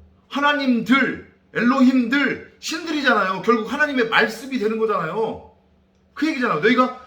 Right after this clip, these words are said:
신들과 같이 된다라는 것의 의미가. 그래서 선과 악을 알게 되는 줄을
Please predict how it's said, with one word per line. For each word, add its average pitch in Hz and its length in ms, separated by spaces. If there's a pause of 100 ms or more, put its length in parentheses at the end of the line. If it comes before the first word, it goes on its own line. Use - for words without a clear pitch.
신들과 294 520
같이 233 280
된다라는 196 520
것의 175 240
의미가. 147 680 (260)
그래서 262 640
선과 285 540
악을 254 400 (160)
알게 240 480
되는 220 360
줄을 214 640